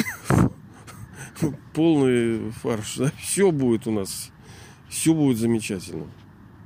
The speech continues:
И не будет никаких an accident. Ни-, ничего невозможно такого, что было всё хорошо, потом пришёл ураган, всё, цунами, всё из-за этого.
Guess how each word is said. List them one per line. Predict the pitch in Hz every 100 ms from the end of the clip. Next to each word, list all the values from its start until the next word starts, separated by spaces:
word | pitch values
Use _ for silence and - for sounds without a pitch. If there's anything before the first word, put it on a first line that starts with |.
| - - - - - - - - - - - - - - - - - - - - - -
И | 156
не | 165
будет | 160 180 160
никаких | 160 156 151 147 147
an | 143 143
accident. | - 117 113 98 -
Ни-, | 139 139
ничего | 143 143 - 151 165
невозможно | 147 131 127 143 127 117
такого, | 127 - 135 120
что | - 127
было | 120 139 117
всё | 117 110
хорошо, | 123 120 127
потом | 120 123
пришёл | 120 113 127 117
ураган, | 120 120 135
всё, | 127 120
цунами, | 104 117 135 123
всё | 101 123 113
из-за | 104
этого. | 107 101 98